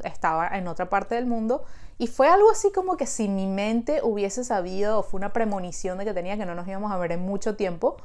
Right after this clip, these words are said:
porque, bueno, así ha sido, la persona se quedó fuera de, de Canadá por todo esto de la pandemia, y bueno, así he estado yo. Entonces, para mí, desde el principio de la pandemia y hasta el día de hoy, he estado soltera,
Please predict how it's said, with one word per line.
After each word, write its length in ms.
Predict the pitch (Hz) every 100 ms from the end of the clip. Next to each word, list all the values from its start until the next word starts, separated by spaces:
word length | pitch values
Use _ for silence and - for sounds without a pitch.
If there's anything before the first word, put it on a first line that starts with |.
| - - - -
porque, 440 | 214 202 196 196
bueno, 260 | 190 302 - -
así 240 | 170 -
ha 60 | 170
sido, 280 | 285 277 156
la 120 | 160
persona 300 | 160 - 151
se 140 | 208 226
quedó 300 | 196 185 202
fuera 500 | - 185 180 208 220
de, 280 | 214 214 -
de 120 | 208
Canadá 500 | 202 202 214 202 262 - - - - - - - - -
por 180 | 185 170
todo 200 | 151 165
esto 180 | 175 220
de 60 |
la 100 | 240
pandemia, 560 | 247 269 226 220 262 - -
y 220 | 214 233
bueno, 320 | 233 - 202 - -
así 460 | 175 - 170 170 180
he 60 |
estado 340 | 180 - 170 160
yo. 220 | 143 - - - -
Entonces, 360 | 202 220 214 285
para 340 | - 214 175
mí, 260 | 196 277 381
desde 200 | 208 214
el 60 | 208
principio 440 | 202 196 226 220 269
de 80 |
la 160 | 254 233
pandemia 540 | 220 214 196 196 208 -
y 80 |
hasta 160 | 147 160
el 80 | 196
día 160 | 180
de 60 | 214
hoy, 240 | 202 208 -
he 80 | 180
estado 480 | - 190 185 202 208
soltera, 600 | 247 240 190 165 180